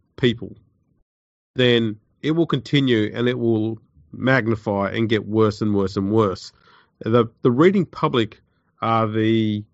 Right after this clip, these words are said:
they're the balance here. And it's up to some of us to put our hand up and say,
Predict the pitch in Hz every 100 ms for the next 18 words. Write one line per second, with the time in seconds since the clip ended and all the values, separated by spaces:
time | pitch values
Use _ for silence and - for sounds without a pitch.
0 | _ _ _ _ _ _ - 139 147 110
1 | 127 139 131 - 107 85 - _ _ _
2 | _ _ _ _ _ _ _ _ - 123
3 | 120 117 - 143 - 190 - - 165 175
4 | 123 117 - 131 120 120 165 143 139 127
5 | 120 113 120 110 -